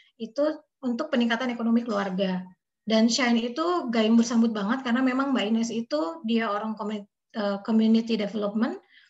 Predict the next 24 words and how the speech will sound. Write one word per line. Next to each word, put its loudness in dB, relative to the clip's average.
dia 0
sangat 2
aware 2
dan -4
concern 2
tentang -4
peningkatan -2
ekonomi 0
masyarakat -2
kecil. -6
Dan -2
itu -2
dia 2
muridnya 0
udah -2
banyak -6
banget. 0
Lalu 0
nanti, 0
eh, -4
memang 2
geraknya 2
itu -4
akan -2